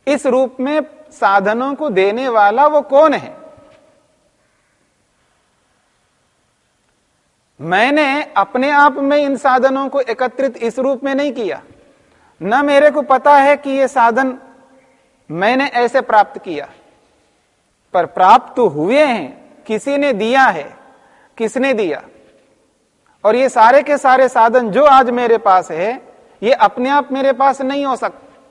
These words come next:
नहीं आ सकते। अपने आप ये साधन मेरे पास नहीं आ सकते,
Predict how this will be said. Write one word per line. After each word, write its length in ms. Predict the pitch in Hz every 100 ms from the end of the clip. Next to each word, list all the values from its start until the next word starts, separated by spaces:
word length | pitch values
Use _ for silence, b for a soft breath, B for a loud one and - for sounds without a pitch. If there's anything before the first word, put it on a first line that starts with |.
| _ 175
नहीं 220 | 220 277
आ 120 | 233
सकते। 460 | 202 180 - 143 - _ _ _ _ _ _ _ _ _ _
अपने 380 | 156 156 220 262
आप 260 | 262 254 254
ये 120 | 254
साधन 460 | 240 214 202 240 240
मेरे 300 | 220 226 226
पास 320 | 226 220 226
नहीं 400 | 175 175 233 302
आ 140 | 240
सकते, 520 | 202 196 - - 196